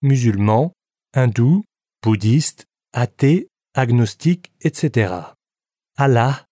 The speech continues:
a offert sa guidance et sa lumière à tous les hommes et leur a révélé les secrets et les clés qui permettent d'atteindre la tranquillité et le contentement, la paix spirituelle, sociale et mondiale.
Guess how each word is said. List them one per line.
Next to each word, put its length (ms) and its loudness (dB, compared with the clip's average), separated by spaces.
a 160 0
offert 300 0
sa 160 -2
guidance 540 0
et 40 0
sa 160 -2
lumière 400 2
à 60 -2
tous 160 -6
les 240 0
hommes 320 0
et 100 0
leur 180 0
a 80 2
révélé 460 2
les 80 2
secrets 600 -2
et 40 2
les 160 -2
clés 400 -2
qui 120 -4
permettent 400 0
d'atteindre 500 -2
la 120 -2
tranquillité 880 -2
et 100 -4
le 100 0
contentement, 680 -4
la 100 -2
paix 200 0
spirituelle, 840 0
sociale 800 -2
et 100 0
mondiale. 640 0